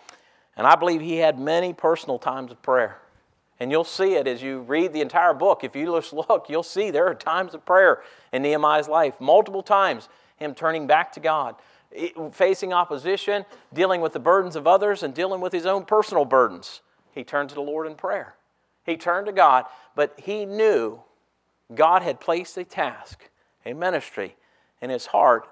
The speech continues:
and he was going to complete it because God brought him there. And I believe when God puts a work in your heart, you can experience loneliness. I believe Christ experienced loneliness. I believe Paul experienced loneliness. And I know Nehemiah experienced loneliness.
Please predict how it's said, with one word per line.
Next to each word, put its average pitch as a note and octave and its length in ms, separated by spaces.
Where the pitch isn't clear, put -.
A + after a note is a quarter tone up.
and A2 140
he D#3 100
was D#3+ 140
going D#3+ 280
to C3 80
complete D3 420
it - 160
because B2 300
God C3 280
brought C3+ 200
him A#2+ 100
there. G#2+ 260
And C3 100
I E3 80
believe E3+ 240
when D3+ 80
God D3+ 180
puts D#3+ 220
a C#3 40
work D3+ 260
in C#3+ 60
your C3+ 100
heart, D#3 280
you D3+ 80
can G3 120
experience F3+ 480
loneliness. B2 600
I A#2+ 80
believe D3 240
Christ D3 400
experienced E3 540
loneliness. E3 460
I C3 60
believe B2 280
Paul C#3+ 340
experienced E3 500
loneliness. F3 440
And C3+ 120
I D3 140
know F3 380
Nehemiah C#3 520
experienced A2 480
loneliness. A2+ 520